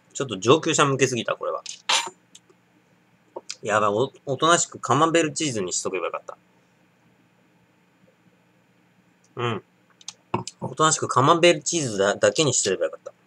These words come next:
あ、これはきつい。正直まずい。うん。しかもかなりしょっぱい。うん。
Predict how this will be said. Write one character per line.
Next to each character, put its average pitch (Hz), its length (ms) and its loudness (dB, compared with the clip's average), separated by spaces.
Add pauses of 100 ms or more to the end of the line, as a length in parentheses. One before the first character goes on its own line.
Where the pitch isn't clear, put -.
(360)
あ、 113 60 4
こ - 180 2
れ 147 60 8
は 151 80 6
き - 100 -2
つ 143 140 2
い。 - 180 2 (1040)
正 - 260 0
直 135 300 -2
ま 95 180 6
ず 131 160 2
い。 - 120 -4 (960)
う 101 100 -8
ん。 90 220 -8 (4000)
し - 100 -10
か 135 140 2
も 101 60 -6
か - 220 -2
な 214 120 8
り 123 60 4
し - 60 0
ょ 101 40 0
っ - 120 -6
ぱ - 100 -2
い。 - 80 -12 (840)
う 101 100 -8
ん。 90 140 -8